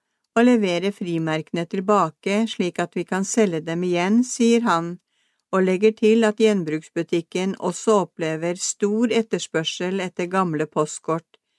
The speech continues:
særlig med lokale motiver. Også her er etterspørselen større enn hva vi klarer å dekke, sier han. Ved N M S Gjenbruk i Drammen opplever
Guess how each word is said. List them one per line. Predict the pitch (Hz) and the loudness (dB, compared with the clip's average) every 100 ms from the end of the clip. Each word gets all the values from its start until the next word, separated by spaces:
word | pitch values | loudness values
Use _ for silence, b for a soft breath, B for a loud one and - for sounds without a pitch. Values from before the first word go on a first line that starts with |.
| _ _ | _ _
særlig | - 226 208 170 180 208 240 - | -2 2 2 0 -2 -2 -2 -6
med | 175 170 | -4 -2
lokale | 180 180 160 151 151 160 | -2 -2 0 0 0 -2
motiver. | 170 - 156 147 147 165 - _ _ _ _ _ _ _ _ _ _ _ | -6 -4 -6 -4 -8 -12 -16 _ _ _ _ _ _ _ _ _ _ _
Også | 175 170 233 226 208 | -2 2 0 2 2
her | 208 233 254 - | 2 2 0 -2
er | 220 | 0
etterspørselen | 220 208 175 - 180 - 185 202 | 0 -2 -4 -4 -4 -4 -4 -4
større | - - 165 151 170 185 | -2 0 0 -2 -4 -2
enn | 185 180 | -2 0
hva | 170 170 | 0 0
vi | 175 185 | -4 -4
klarer | 196 156 147 156 | -2 -2 -4 -6
å | 170 | -2
dekke, | 202 196 - 214 | -2 -2 -2 -2
sier | 214 180 160 160 | -2 -4 -4 -2
han. | 156 147 175 - _ _ _ _ _ _ _ _ _ _ _ _ _ _ | -2 -2 -6 -16 _ _ _ _ _ _ _ _ _ _ _ _ _ _
Ved | 247 247 | 2 6
N | 240 | 6
M | 247 | 6
S | 220 220 240 | 4 2 2
Gjenbruk | 233 196 170 170 196 | 2 2 0 0 0
i | 180 | 0
Drammen | 170 156 151 156 160 - | 0 0 0 -2 -4 -2
opplever | 190 - 196 180 190 208 | -4 0 -2 0 2 0